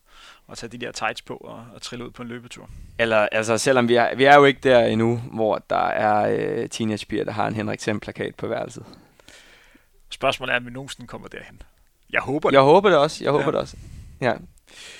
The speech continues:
Speaker 1: Frederik, vi har snakket en, en halv times tid, og det var som sagt det, vi havde som, som længde på, på dagens udsendelse, hvor vi skal lidt,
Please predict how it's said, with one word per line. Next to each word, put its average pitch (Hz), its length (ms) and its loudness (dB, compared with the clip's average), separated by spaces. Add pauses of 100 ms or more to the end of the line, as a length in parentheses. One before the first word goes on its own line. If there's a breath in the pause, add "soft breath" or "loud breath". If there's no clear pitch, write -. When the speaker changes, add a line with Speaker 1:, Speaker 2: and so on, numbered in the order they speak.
(300 loud breath)
Speaker 1:
Frederik, 208 480 0
vi 127 180 -12
har 135 440 -2
snakket 123 720 -4
en, 113 160 -16 (480 soft breath)
en 117 80 -18
halv 147 140 -12
times 156 260 -14
tid, 226 220 -12
og 165 220 -20
det 143 80 -12
var 147 120 -8
som 127 180 -12
sagt - 440 -14
det, 123 140 -18
vi 127 40 -14
havde 117 240 -12
som, 113 300 -14
som 113 160 -16
længde 160 300 -16
på, 110 460 -18
på - 80 -20
dagens 139 360 -14
udsendelse, 147 520 -16
hvor 143 120 -12
vi 139 120 -14
skal 131 220 -10
lidt, 208 140 -16